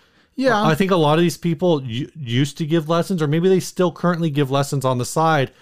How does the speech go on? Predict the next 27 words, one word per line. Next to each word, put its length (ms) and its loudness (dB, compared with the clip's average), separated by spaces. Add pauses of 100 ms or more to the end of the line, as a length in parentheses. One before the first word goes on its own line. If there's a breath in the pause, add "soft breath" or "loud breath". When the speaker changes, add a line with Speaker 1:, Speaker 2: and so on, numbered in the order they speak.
(140 soft breath)
Speaker 1:
Well, 120 2
I 40 2
know 220 4
a 80 2
lot 260 2
of 120 0
'em 400 0
came 320 0
up 220 -2
through 840 2 (460 soft breath)
music 460 0
education 680 -4
systems. 220 0
Speaker 2:
Right, 260 0
Speaker 1:
So 180 2
they, 160 2
Speaker 2:
right. 200 -2
Speaker 1:
they 200 2
came 380 0
into 500 2
their, 180 0
a 120 -4
lot 220 0
of 80 0
their 80 -2
music 300 -2
knowledge 420 0